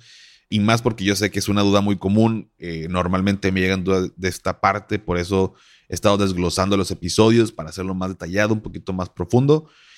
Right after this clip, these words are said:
y que puedas tener toda la información en tus manos. Ya en próximas semanas sabrás todos los detalles. Pero por lo pronto, familia, si llegaste hasta aquí,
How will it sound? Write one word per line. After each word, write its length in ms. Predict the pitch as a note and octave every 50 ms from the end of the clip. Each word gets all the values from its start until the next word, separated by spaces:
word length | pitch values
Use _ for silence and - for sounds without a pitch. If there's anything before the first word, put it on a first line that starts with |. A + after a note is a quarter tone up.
| _ _ _ -
y 100 | E2+ E2
que 140 | - F2+
puedas 680 | D#2+ - F#2+ F#2+ F#2+ G2+ G#2 G2+ - - - - _ _
tener 340 | - F#2+ F#2 G2+ G#2+ G#2+ G2+
toda 260 | F#2+ - G#2 G2 G2
la 100 | G2 G2+
información 520 | G2 F2 F2+ F2 E2 E2 E2 E2+ F2 F2 F#2
en 100 | F#2 F2
tus 180 | - E2+ D#2
manos. 440 | B1+ A1+ - - - - - - _ _ _ _ - - - _ _ _ _ _ _ - G2+
Ya 120 | B2 C3+
en 100 | C3+ B2
próximas 340 | B2 B2+ A#2+ B2 B2+ A#2 G#2+
semanas 560 | G#2+ G2 G#2 G#2+ G#2+ A2 A2 A#2 - - - _
sabrás 540 | - - G2 F2+ F2+ F2+ F#2 F#2+ F#2+ - - -
todos 460 | G2+ F#2+ F#2+ G2+ G2 G2 G2 - -
los 400 | - F2+ F2+ F#2 F#2 G2 G2 - -
detalles. 720 | E2+ E2 E2 D#2+ - - D#2 C#2+ - - - - - - - _ _ _ _ _ _ _
Pero 120 | - -
por 100 | - F2+
lo 100 | F#2 G2
pronto, 240 | G#2+ D3+ E3+ F3 E3+
familia, 520 | F3 E3+ E3 E3+ E3+ E3+ F3+ F#3 G#3+ - _ _ _
si 160 | - - G2+
llegaste 680 | F#2+ F#2+ G#2+ A#2 A#2+ A#2+ - - A#2 A#2 A#2 A#2 A2+ -
hasta 300 | - F#2 F#2 - - G2
aquí, 560 | F#2+ - - A#2 A#2+ B2+ B2+ - - - _